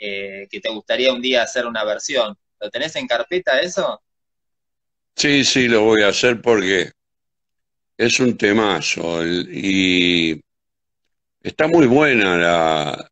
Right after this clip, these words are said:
Speaker 2: la música y está muy buena la letra.
Speaker 1: Claro, sí, sí, sí, sí. Encierra todo, digamos, la mística rock and rollera, ¿no?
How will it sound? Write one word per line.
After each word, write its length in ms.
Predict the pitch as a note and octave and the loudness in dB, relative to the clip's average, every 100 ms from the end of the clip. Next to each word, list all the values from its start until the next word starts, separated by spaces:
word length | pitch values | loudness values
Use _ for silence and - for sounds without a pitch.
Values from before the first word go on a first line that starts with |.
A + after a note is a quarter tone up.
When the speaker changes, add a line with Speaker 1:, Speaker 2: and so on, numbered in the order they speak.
| _ | _
Speaker 2:
la 200 | F#2 G2+ | -2 0
música 800 | A2 C3+ - B2 G#2+ B2 C#3 D#3 _ _ _ _ _ _ _ _ _ _ _ _ _ _ _ _ _ _ _ - - _ - - _ - | 2 2 2 -2 0 0 -2 -8 _ _ _ _ _ _ _ _ _ _ _ _ _ _ _ _ _ _ _ -20 -20 _ -20 -20 _ -4
y 120 | G#2+ | -2
está 260 | G#2+ C3+ C#3 | 0 0 4
muy 240 | D#3 D3 | 4 4
buena 640 | C#3+ E3 D#3 C3 A2 F#2+ - - | 6 4 4 4 2 0 -4 -8
la 260 | F#2 G2 G2+ | -4 0 2
letra. 640 | G#2+ E2+ - C#2+ - _ _ _ _ _ _ _ _ _ _ _ _ _ _ _ - | 2 2 -4 -14 -14 _ _ _ _ _ _ _ _ _ _ _ _ _ _ _ -8
Speaker 1:
Claro, 300 | A2+ A2 G2+ - _ | -2 -2 -4 -10 _
sí, 220 | _ A#2+ - | _ -16 -14
sí, 160 | - | -18
sí, 200 | - - | -20 -20
sí. 200 | _ _ _ _ _ _ _ _ - | _ _ _ _ _ _ _ _ -20
Encierra 520 | A2+ - B2 B2 A2 | -16 -2 -2 0 -2
todo, 200 | A#2+ A#2 | 0 0
digamos, 260 | A2+ A#2 A2+ | 0 -2 -2
la 100 | A2 | -4
mística 340 | A#2+ - _ _ - G2+ _ - | -6 -12 _ _ -20 -20 _ -12
rock 180 | A2 A2+ | -6 -6
and 120 | A2 | -4
rollera, 480 | A#2 C#3 A#2 G#2 G#2 | -4 -2 -2 -2 -6
¿no? 240 | C3 D#3 | -8 -12